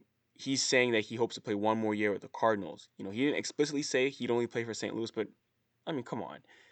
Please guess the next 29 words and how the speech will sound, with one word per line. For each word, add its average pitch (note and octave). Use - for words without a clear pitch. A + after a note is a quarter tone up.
Yadi's D#3
not C3+
going, A#2+
if C3
he, D3
if C#3
he D#3
doesn't D#3+
play C#3
for C3
the A#2+
Cardinals, A2+
he's A#2
not A2
going G#2
anywhere G2
else. -
Because C#3
we C3+
saw E3+
what E3+
happened D3
last C#3+
offseason. G#2+
There G#2+
was B2
some C3
uncertainty, A2
and G2+